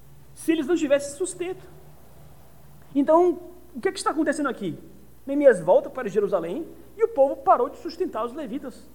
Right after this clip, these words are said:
O que que aconteceu? Eles precisaram abandonar o templo para alimentar as famílias. Foram para as zonas, para a zona rural trabalhar, eles não possuíam terras, mas eles tinham que ter o sustento para suas famílias.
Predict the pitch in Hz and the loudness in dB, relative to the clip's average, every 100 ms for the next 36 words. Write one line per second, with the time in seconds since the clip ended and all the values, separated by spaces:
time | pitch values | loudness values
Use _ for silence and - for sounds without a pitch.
0 | - 254 294 254 247 240 240 277 427 - | -18 -14 -8 -6 -4 -4 -4 -4 -6 -10
1 | - - - - - - - - - - | -20 -20 -20 -20 -20 -20 -20 -20 -20 -14
2 | - 480 - - 277 175 226 269 214 277 | -6 -4 -6 -12 -6 2 4 4 0 2
3 | 233 247 - 202 285 220 160 - - - | 2 0 0 -2 -2 -8 -12 -14 -20 -20
4 | - 180 220 233 269 220 202 - 320 262 | -6 2 2 2 -4 -2 -4 -6 -8 -8
5 | 269 - - - - - - - - - | -8 -10 -16 -20 -20 -20 -20 -20 -20 -20
6 | - - 214 247 220 208 175 196 196 180 | -12 4 4 6 2 0 2 2 2 -2
7 | - - 185 175 185 190 170 156 170 160 | -8 -10 0 0 2 0 2 2 2 -2
8 | - - - - - - - - - - | -8 -20 -20 -20 -20 -20 -20 -20 -20 -20
9 | - - - 202 180 185 220 226 214 226 | -20 -8 0 2 4 0 0 -2 0 -2
10 | 226 190 - 196 269 269 - - 247 175 | 0 -4 -4 -6 -8 -8 -18 -16 -10 -8
11 | 202 233 220 214 - - - - 214 220 | -6 -4 -6 -6 -12 -20 -20 2 4 4
12 | 190 - 185 - 180 175 165 - - 170 | 0 -6 -6 -6 -8 -6 -6 -8 -12 -8
13 | 160 220 277 | -8 -10 -14